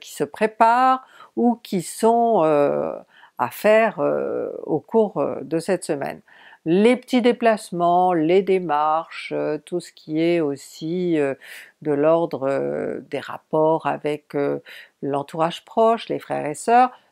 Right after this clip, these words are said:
tout ça sera également au premier plan pendant la période Vierge. Deuxième aspect, eh bien, Vénus, qui est toujours chez vous, hein, euh, en Cancer, dans le deuxième, fin du deuxième décan, s'oppose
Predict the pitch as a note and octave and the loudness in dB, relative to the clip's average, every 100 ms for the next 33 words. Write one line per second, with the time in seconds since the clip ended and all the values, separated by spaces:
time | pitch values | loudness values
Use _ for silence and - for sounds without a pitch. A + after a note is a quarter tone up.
0 | _ G#3 - - C4 E4+ - - G#3 G3 | _ -8 -4 0 0 -2 -8 -2 0 2
1 | F3 D#3 E3 A#3 C4+ A3+ G#3+ - F#3 D#3 | 0 0 -2 -4 -2 -2 0 -2 -2 -4
2 | - G#3 C4+ A3 A3 A#3+ A#3+ F3+ D3 C3+ | -2 -2 -2 -2 0 0 0 0 0 -2
3 | C#3 C#3 C#3+ C#3+ C#3+ E3 _ _ _ _ | 0 2 2 -2 -8 -12 _ _ _ _
4 | _ _ _ _ _ _ - E3 G3 C4+ | _ _ _ _ _ _ -14 -4 2 2
5 | B3+ G#3+ B3 A#3+ G#3+ F#3+ - - A#3+ C4 | 2 0 0 0 0 -2 -6 -4 0 0
6 | A#3+ D#3+ E3 G#3+ A#3 G#3+ - G1+ G1+ _ | 0 -2 2 2 2 0 -6 -12 -16 _
7 | _ - D3 G3+ A#3 D4+ - - G3 G3 | _ -8 2 4 4 2 -2 0 0 2
8 | F#3+ F3+ - F#3+ F#3 C#4 E4+ D#4+ G3 A#3+ | -2 -2 0 -2 0 -4 -2 -2 -2 -2
9 | A#3 E3 D#3+ D#3 D3+ D#3 _ - _ _ | -2 0 2 2 -2 -8 _ -20 _ _
10 | D#3 D3+ D#3 C#3+ - G3 G#3 B3+ B3 D3+ | -8 -4 -2 -4 -4 2 2 2 0 -2
11 | C#3+ C#3 C3 D3 D3 - F#3+ F#3+ E3+ D#3 | -2 -4 -2 -4 -6 -2 2 2 0 0
12 | D#3+ D#3 E3+ D#3 D3+ - B3 D4+ B3+ - | 0 2 0 2 -4 0 0 0 -2 -2
13 | B3 A#3+ D4 E4 F4 D4 | -2 0 2 4 2 -2